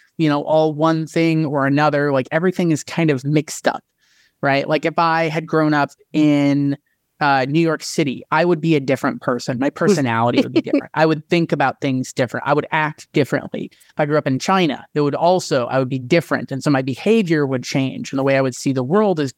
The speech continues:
Speaker 1: would change. But you're right, all of these things affect each other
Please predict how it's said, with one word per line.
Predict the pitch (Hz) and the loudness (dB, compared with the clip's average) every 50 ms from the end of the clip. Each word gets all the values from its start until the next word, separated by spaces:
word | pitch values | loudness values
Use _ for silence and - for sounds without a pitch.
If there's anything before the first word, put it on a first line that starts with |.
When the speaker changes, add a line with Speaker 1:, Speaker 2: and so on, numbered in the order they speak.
| _ | _
Speaker 1:
would | - 143 127 - | -4 -4 -2 -2
change. | - - 117 120 120 123 - - - _ _ _ _ _ _ _ _ _ | -2 -2 -2 0 -2 -2 -4 -6 -12 _ _ _ _ _ _ _ _ _
But | - 196 | -2 0
you're | 196 220 240 | 2 4 2
right, | 220 160 160 | 2 2 2
all | 151 175 196 202 | 0 0 0 0
of | 208 180 | 0 0
these | 185 185 185 - - | 0 0 0 0 -2
things | - 170 170 160 147 - | -2 0 0 0 0 -2
affect | 131 - 143 139 - - - | -2 -2 -2 -2 -2 -2 -4
each | 135 120 - - | -4 -2 -2 -2
other | 135 131 131 123 123 - | -2 0 0 -2 -2 -4